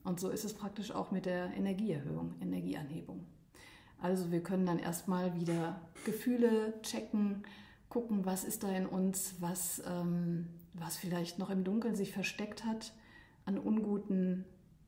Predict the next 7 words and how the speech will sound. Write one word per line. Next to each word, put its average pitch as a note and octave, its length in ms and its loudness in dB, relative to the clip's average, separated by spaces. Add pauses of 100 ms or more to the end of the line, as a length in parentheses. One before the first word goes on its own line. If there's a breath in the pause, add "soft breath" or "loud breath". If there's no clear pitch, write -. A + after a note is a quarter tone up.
ähm, F3 220 0
Frustrationen F3+ 1040 0 (440)
oder F3 280 0
alten F3 600 -2
Themen. F#3 600 2 (380)
Und, B3 380 6
ähm, A#3+ 520 2